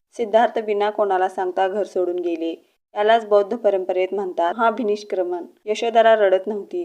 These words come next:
तिला राग नव्हता, तिला दुःख एकच होते, सांगून तरी गेले असते. वर्षे गेली, बुद्धांना ज्ञान मिळाले, त्यांची कीर्ती पसरली. शुद्धोधनांनी अनेकदा सूचना केल्या, "घरी ये, एकदा भेट तरी."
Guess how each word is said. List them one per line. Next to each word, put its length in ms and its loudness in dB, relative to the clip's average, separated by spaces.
तिला 220 4
राग 240 2
नव्हता, 360 -2
तिला 260 0
दुःख 320 -6
एकच 480 0
होते, 520 -8
सांगून 360 -2
तरी 160 2
गेले 280 0
असते. 580 -8
वर्षे 300 -2
गेली, 360 2
बुद्धांना 580 0
ज्ञान 280 2
मिळाले, 440 -2
त्यांची 320 -6
कीर्ती 340 -4
पसरली. 500 0
शुद्धोधनांनी 760 -4
अनेकदा 460 0
सूचना 400 -6
केल्या, 360 -2
"घरी 320 -6
ये, 220 -2
एकदा 460 -2
भेट 360 -6
तरी." 420 -8